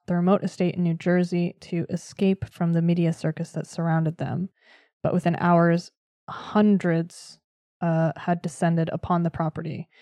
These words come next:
destroying any evidence that might have been there, like footprints or tire tracks and all that sort of thing. Um, under the bedroom window, there was a wooden ladder which had been used to gain access to the house and a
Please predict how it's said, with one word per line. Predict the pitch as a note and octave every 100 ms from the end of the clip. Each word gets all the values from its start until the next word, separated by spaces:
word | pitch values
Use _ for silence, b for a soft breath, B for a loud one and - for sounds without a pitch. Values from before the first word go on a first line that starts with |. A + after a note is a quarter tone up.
| b b b -
destroying | F3 F#3 F3 E3
any | - F#3+ G3
evidence | E3+ E3 D#3+ -
that | -
might | E3 E3
have | E3
been | E3
there, | D#3+ D#3
like | D3+ D#3 _
footprints | - - - D3 - -
or | B2 C3+
tire | - - A#2+
tracks | D3 C#3 A#2+ - - -
and | - F#3 _ -
all | - D3+
that | F3+ -
sort | - G#2+
of | -
thing. | - C2+ - _ _ _ _ _ _ _ _ _ _ _ _ _ -
Um, | F#3 E3+ D3 _ b b b b b -
under | G#3+ A3+
the | A3
bedroom | G#3 G3 G3 F#3
window, | F3 F3 G#3
there | A3 F3+
was | E3+ E3+ E3
a | E3+
wooden | E3+ G3+ G#3 F#3+
ladder | F3 E3+ E3+
which | E3+ -
had | E3+
been | E3+
used | E3+ E3+ -
to |
gain | F3 F3 E3+
access | E3+ E3 - D#3+ -
to | - E3+
the |
house | E3+ E3 G#2+ G#3+ - - -
and | F3+ E3+ E3+
a | F3